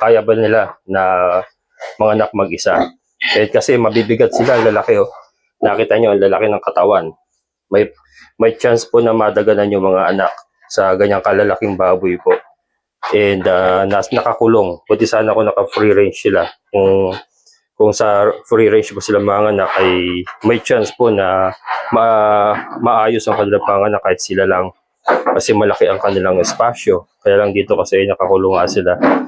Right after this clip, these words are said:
Kaya kailangan natin mag-intervene. Kailangan natin mag, ah, intervene sa kanilang panganak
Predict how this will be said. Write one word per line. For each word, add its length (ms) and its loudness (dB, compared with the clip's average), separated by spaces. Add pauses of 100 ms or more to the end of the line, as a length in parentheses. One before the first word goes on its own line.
(220)
Kaya 240 0
kailangan 540 0
natin 240 0 (100)
mag-intervene. 720 0 (760)
Kailangan 400 0
natin 340 -4
mag, 240 0
ah, 220 2
intervene 500 -4
sa 160 -2
kanilang 300 0
panganak 480 0